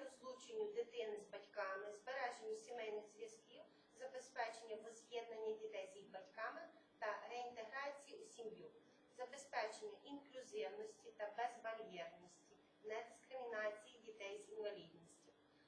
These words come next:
Відповідальність органу місцевого самоврядування за підтримку вразливих сімей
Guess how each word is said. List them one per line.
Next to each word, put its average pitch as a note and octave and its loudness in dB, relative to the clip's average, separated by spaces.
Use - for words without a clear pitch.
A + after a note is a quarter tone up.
Відповідальність B3 2
органу B3+ 2
місцевого A#3+ 2
самоврядування A3 0
за A#3 -2
підтримку A3+ 0
вразливих A3 0
сімей G#3+ 0